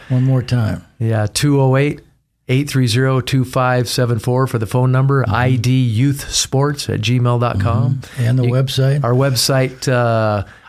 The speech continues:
Speaker 2: idaho youth sports dot com.
Speaker 1: Uh-huh.
Speaker 2: W W W idaho youth sports dot com.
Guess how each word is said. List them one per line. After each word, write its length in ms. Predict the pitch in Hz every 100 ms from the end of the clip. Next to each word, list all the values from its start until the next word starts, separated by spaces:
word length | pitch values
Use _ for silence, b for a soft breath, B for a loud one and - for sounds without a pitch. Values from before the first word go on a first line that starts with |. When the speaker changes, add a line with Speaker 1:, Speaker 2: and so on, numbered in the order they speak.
| -
Speaker 2:
idaho 440 | 139 147 143 139 135
youth 220 | 127 139
sports 440 | - 139 143 135
dot 240 | 131 131 -
com. 520 | 120 107 95 92 87 -
Speaker 1:
Uh-huh. 360 | 95 82 101 110
Speaker 2:
W 320 | 127 127 131
W 360 | 120 127 127 120
W 400 | 123 123 120 117
idaho 320 | 123 120 117
youth 200 | 120 113
sports 320 | - 123 -
dot 180 | 120 -
com. 280 | 123 139